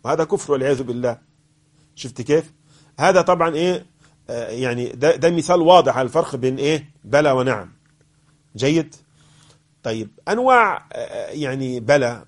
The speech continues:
آه، يعني، في نوع ما يختار فيه، يعني، النوع الأول ما يختار فيه كثير من القراء وأهل اللغة الوقف على بلى فيها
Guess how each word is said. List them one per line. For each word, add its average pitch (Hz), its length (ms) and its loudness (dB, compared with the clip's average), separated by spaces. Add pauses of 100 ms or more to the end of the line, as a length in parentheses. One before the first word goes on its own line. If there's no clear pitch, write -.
آه، - 340 -20
يعني، 113 680 -14
في 233 180 -10
نوع 208 300 2
ما 175 180 -6
يختار 160 320 0
فيه، 151 320 -8
يعني، 110 340 -12 (300)
النوع 160 280 0
الأول 143 500 2 (480)
ما 165 140 0
يختار 185 380 4
فيه 156 300 -8
كثير 175 480 -8 (120)
من 135 200 -8
القراء 147 500 -2
وأهل 139 280 -4
اللغة 135 240 -4
الوقف 127 320 -4
على 110 200 -6
بلى 113 180 -4
فيها 92 280 -18